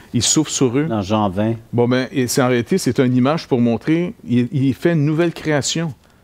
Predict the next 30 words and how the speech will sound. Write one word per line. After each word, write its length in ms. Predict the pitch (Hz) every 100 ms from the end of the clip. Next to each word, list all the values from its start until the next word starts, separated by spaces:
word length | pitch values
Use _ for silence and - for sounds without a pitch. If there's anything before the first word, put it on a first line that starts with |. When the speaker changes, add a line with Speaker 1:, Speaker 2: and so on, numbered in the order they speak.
| _ _
Speaker 1:
Comme 180 | - 196
il 100 | 175
en 80 | 151
a 60 | 131
fait 160 | 196
une 120 | 160
première 420 | - 127 127 143 123
dans 80 |
le 60 | 110
jardin, 220 | 110 123
il 80 | 208
avait 80 | 110
pris 160 | -
de 60 | 120
l'argile, 340 | 107 98 202 269 - - -
il 80 | 110
dit 140 | 104 156
qu'il, 180 | -
et 100 | 127
il 120 | 123 -
souffla 460 | - 180 - 180
dans 120 | 160
ses 140 | 127 123
narines 340 | 117 110 151
et 80 | 131
il 140 | 107
devient 220 | 107 110 123
un 180 | 107
être 280 | 117 131 -
vivant. 380 | 101 101 107